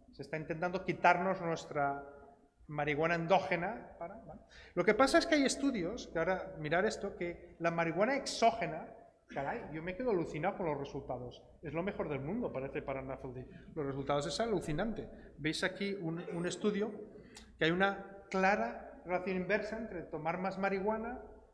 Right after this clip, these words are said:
y el nafld, por lo cual el que más toma marihuana, heavy user, realmente aquí los, o lo, los, los dos modelos es muy protector. Y hubo otro estudio, ah,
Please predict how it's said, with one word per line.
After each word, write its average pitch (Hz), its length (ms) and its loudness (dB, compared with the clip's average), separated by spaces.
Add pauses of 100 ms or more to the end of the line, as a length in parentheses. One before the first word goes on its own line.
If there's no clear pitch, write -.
(140)
y 160 100 -4
el 156 80 -6
nafld, 135 440 -6
por 139 120 -4
lo 143 100 -2
cual 175 160 4
el 175 120 4
que 170 80 2
más 170 220 0
toma 190 200 2
marihuana, 190 800 2
heavy 170 400 0
user, 196 200 -2
realmente 165 460 2
aquí 185 240 -2
los, 160 360 -4 (380)
o 143 140 -2
lo, 139 340 -4
los, 143 360 -4 (180)
los 135 220 -2
dos 165 200 2
modelos 190 380 2
es 165 100 -4
muy 165 220 -4
protector. - 640 -10 (320)
Y 151 140 2
hubo 180 120 4
otro - 140 2
estudio, 240 520 0 (500)
ah, 165 200 4